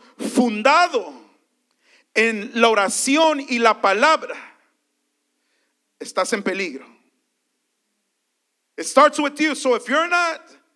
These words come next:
strong, your foundation's in prayer or reading the word right now, you, you can be in trouble.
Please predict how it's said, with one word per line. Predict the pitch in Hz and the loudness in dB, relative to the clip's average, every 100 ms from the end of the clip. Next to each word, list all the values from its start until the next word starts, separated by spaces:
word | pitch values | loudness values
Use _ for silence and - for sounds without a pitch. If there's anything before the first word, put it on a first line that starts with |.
| _ _ _ _ _ _ _ | _ _ _ _ _ _ _
strong, | - - - 233 269 302 311 311 285 277 277 285 - _ _ _ - _ _ _ _ - | -8 -6 -4 2 2 4 2 -2 -6 -10 -12 -16 -20 _ _ _ -20 _ _ _ _ -4
your | 190 | 0
foundation's | 190 240 226 294 269 285 240 | 4 4 4 0 -2 -4 -2
in | 226 | -4
prayer | - 269 294 311 302 262 277 277 _ _ _ _ _ _ _ _ - | 0 2 4 2 -2 -4 -6 -16 _ _ _ _ _ _ _ _ -4
or | 202 | -2
reading | - 294 294 277 | 0 -2 0 0
the | 247 | 4
word | 262 277 | 4 4
right | 277 | 0
now, | 254 294 320 403 277 _ _ _ _ _ _ _ _ | 0 0 0 -6 -20 _ _ _ _ _ _ _ _
you, | - 190 - - | -18 -18 -18 -12
you | 196 | -10
can | 202 262 | -4 -2
be | 277 | -2
in | 254 | -4
trouble. | - 277 262 - - | -4 -2 -2 -8 -20